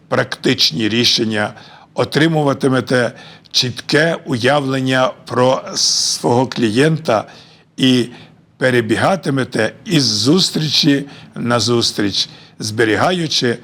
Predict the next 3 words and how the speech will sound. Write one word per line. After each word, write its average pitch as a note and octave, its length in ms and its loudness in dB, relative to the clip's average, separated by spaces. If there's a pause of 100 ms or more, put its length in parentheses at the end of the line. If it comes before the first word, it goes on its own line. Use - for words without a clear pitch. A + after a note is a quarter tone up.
(160)
спокій C#3 720 0 (300)
і C3+ 100 2
організованість. A2 1200 0